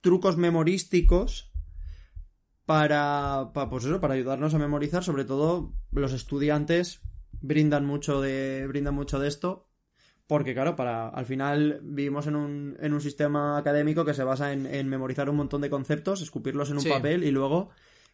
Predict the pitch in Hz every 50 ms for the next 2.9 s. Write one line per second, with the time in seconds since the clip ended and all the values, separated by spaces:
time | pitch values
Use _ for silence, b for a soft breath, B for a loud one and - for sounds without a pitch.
0 | _ 151 147 143 143 135 156 165 160 147 139 131 131 131 127 127 127 147 151 156
1 | 151 143 143 139 160 175 175 196 226 277 - - - - 147 135 131 127 127 120
2 | 139 139 143 147 143 135 135 139 135 143 143 147 156 180 220 - -